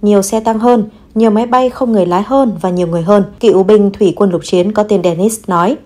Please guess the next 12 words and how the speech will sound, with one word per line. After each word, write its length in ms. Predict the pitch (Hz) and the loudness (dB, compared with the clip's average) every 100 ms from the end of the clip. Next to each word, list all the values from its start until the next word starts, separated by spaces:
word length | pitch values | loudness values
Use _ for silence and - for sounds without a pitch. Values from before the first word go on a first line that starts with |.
| _ - | _ -4
Theo 220 | 240 214 | 0 2
Bộ 120 | 196 | 2
Quốc 180 | - 294 | 0 -2
phòng 180 | 214 170 | -2 -2
Nga, 280 | 190 190 - - _ 233 | 0 0 -4 -18 _ -2
Ukraine 600 | 226 208 208 196 196 190 185 | 0 0 0 2 0 0 -2
đã 120 | 240 | -4
chịu 180 | - - | -4 -2
tổn 160 | - 160 | -2 -2
thất 160 | 247 | -4
khủng 200 | - 240 | -2 -2
khiếp 180 | 165 285 | 2 0